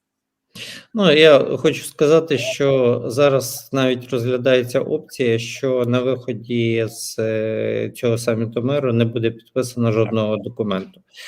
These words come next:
Тому, е, давай все-таки дочекаємося проведення, давай дочекаємося, чим він, чим, е, все це закінчиться. Дійсно,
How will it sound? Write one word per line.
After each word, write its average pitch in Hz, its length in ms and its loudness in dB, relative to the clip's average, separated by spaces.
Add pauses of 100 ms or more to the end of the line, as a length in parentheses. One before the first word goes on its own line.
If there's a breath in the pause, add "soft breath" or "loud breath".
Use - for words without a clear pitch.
(280 loud breath)
Тому, 139 580 6 (120)
е, 123 320 6
давай 131 320 6
все-таки 127 1000 0
дочекаємося 120 1300 4
проведення, 139 800 4
давай 117 300 4
дочекаємося, 113 1400 0
чим 117 300 0
він, 120 400 -2
чим, 117 340 0
е, 113 220 0
все 123 320 -2
це 117 160 -10
закінчиться. 135 920 -2 (500 loud breath)
Дійсно, 123 840 0